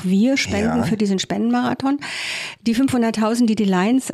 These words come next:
Speaker 1: in Deutschland spenden, werden dann verdoppelt von R T L.
Speaker 2: Ja.
Speaker 1: Und dann gibt es nochmal die gleiche Menge an Zuschuss vom Bundesministerium für Arbeit und Entwicklung.
Speaker 2: Nochmal obendrauf?
Speaker 1: Nochmal obendrauf, sodass da eins Komma fünf Millionen Spenden zusammenkommen.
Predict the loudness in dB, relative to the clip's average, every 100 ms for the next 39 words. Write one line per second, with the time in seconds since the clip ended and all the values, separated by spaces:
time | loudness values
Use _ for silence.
0 | -2 0 2 0 -2 -2 -2 -2 0 2
1 | 2 0 0 -2 -2 -2 -2 -2 -2 -4
2 | -2 -2 0 -2 -4 -4 0 2 2 2
3 | 0 -2 -2 -2 0 0 0 -2 -2 -4
4 | 0 0 2 0 2 2 2 0 0 0
5 | 2 0 0 -2 0 -2 0 -2 -4 -4
6 | -2 -2 -2 -2 -2 -2 -2 -2 -2 0
7 | 0 -2 -2 -2 -2 -4 -4 -4 -4 -4
8 | -4 -6 -2 0 0 0 -2 0 0 0
9 | 0 2 0 0 0 0 0 0 0 0
10 | -4 -4 -2 0 -2 -2 -2 -2 -4 -2
11 | -2 0 0 0 0 0 0 2 2 2
12 | 0 -2 0 2 2 0 0 0 2 2
13 | 2 0 0 2 4 4